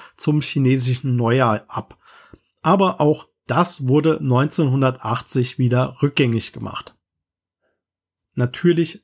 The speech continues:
gibt es zum chinesischen Neujahrsfest auch eine mythische Geschichte, und nachdem wir jetzt etwas zur tatsächlichen Geschichte gehört haben,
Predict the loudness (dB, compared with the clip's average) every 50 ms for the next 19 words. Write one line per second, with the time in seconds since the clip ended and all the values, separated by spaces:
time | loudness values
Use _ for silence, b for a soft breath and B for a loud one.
0 | _ -4 -4 -4 -2 0 -2 -2 -2 -2 -2 -2 0 0 -2 -4 -6 -6 -6 -4
1 | 0 0 0 0 0 -2 -2 -2 -2 0 0 0 2 2 2 2 2 0 -2 -2
2 | -4 -4 -4 -4 -4 -6 -6 -2 -2 0 0 0 0 0 0 2 2 2 2 2
3 | 0 0 2 0 0 0 0 -2 0 0 -2 -2 -2 -2 -2 -2 -2 B B B
4 | B B B B B B 0 2 2 0 0 0 0 2 4 4 2 4 2 0
5 | 0 -2 -6 -4 -2 -4 -4 -2 0 0 0 0 0 -2 -2 -2 -2 -4 -2 0
6 | 0 0 0 -2 -2 0 0 0 0 -2 -2 -4 -2 -4 -4 -4 -2 -4 -2 0
7 | 0 0 0 -2 -2 -4 -2 -2 -2